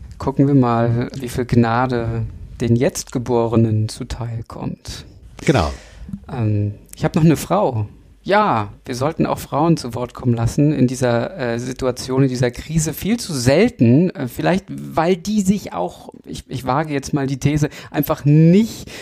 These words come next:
Speaker 1: unbedingt auf den Balkon stellen und ihre Meinung irgendwie rausbrüllen, sondern vielleicht zweimal nachdenken und abwägen. Ähm, I don't know. Auf jeden Fall, Historikerin Eva Schlothäuber hat, äh,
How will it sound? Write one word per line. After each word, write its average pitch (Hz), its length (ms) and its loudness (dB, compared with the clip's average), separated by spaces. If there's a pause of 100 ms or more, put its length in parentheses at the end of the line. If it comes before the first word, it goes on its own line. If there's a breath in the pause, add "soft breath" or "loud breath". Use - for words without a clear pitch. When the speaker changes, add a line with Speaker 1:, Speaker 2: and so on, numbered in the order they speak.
(120 loud breath)
Speaker 1:
unbedingt 127 480 0
auf 127 140 -4
den 123 120 2
Balkon 127 540 2
stellen 131 480 0
und 120 420 0
ihre 120 200 -2
Meinung 117 480 2
irgendwie 120 300 -4
rausbrüllen, 131 920 0
sondern 120 380 2
vielleicht 127 400 -10 (180)
zweimal 131 360 2
nachdenken 120 600 -2
und 131 80 -2
abwägen. 139 640 -2
Ähm, - 280 -10 (640)
I 156 40 2
don't 156 160 4
know. 120 260 2 (380 loud breath)
Auf - 160 -4
jeden 143 160 6
Fall, 123 360 2
Historikerin 143 920 2
Eva 139 540 -2
Schlothäuber 127 1300 -6 (720 loud breath)
hat, - 520 -8 (240)
äh, - 40 -18